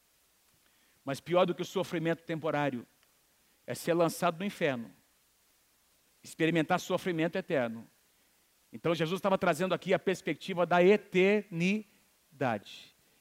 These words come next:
Eu e você precisamos ter em nós a perspectiva da eternidade. Essa vida passa. Gente, presta atenção.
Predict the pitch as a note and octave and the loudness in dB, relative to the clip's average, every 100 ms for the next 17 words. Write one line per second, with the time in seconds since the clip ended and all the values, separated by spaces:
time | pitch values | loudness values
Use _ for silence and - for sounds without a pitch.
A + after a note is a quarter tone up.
0 | _ E3+ F#3 G#3 G3+ F#3 - E3 E3 F3+ | _ 2 4 4 2 -2 -2 -4 -2 -6
1 | - D3 D3+ F3 D#3+ - C#3+ C#3+ E3 - | -6 -4 -2 -2 -4 -6 -2 -2 -2 -8
2 | _ _ _ _ _ _ _ _ _ _ | _ _ _ _ _ _ _ _ _ _
3 | _ _ - D#3+ G3+ E3 D#3+ D#3+ D3+ E3 | _ _ -6 -2 0 2 0 -2 -4 -4
4 | - E3 - - E3+ E3 D3+ E3 - - | -4 -6 -6 -8 -2 0 2 2 0 0
5 | E3 F#3+ - - D3 D#3 F3+ G#3 _ _ | 0 0 -4 -4 0 0 -2 -8 _ _
6 | _ E3 D#3+ A2+ A#2 D3 C#3 C3+ F3+ G3 | _ -8 -6 -4 -4 -2 -2 0 2 4
7 | A3 F#3 F#3 - - C3 - _ _ _ | 4 6 6 6 -2 -6 -8 _ _ _
8 | _ _ _ _ _ _ _ _ _ _ | _ _ _ _ _ _ _ _ _ _
9 | _ _ _ _ _ _ _ _ - G3 | _ _ _ _ _ _ _ _ -2 0
10 | F3+ G3+ G3+ G3+ G3+ F#3 | 2 0 0 0 2 2